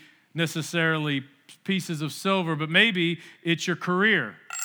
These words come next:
You'll trade your relationship with Jesus for your career.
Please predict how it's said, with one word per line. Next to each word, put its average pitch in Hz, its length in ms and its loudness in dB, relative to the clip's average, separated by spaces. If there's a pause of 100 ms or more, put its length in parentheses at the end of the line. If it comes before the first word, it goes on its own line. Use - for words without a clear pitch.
(1600)
You'll 151 120 -4
trade 190 340 2
your 160 100 0
relationship 160 760 -2
with 139 100 -6
Jesus 151 520 -4
for - 180 -10
your 143 160 -2
career. 131 520 -10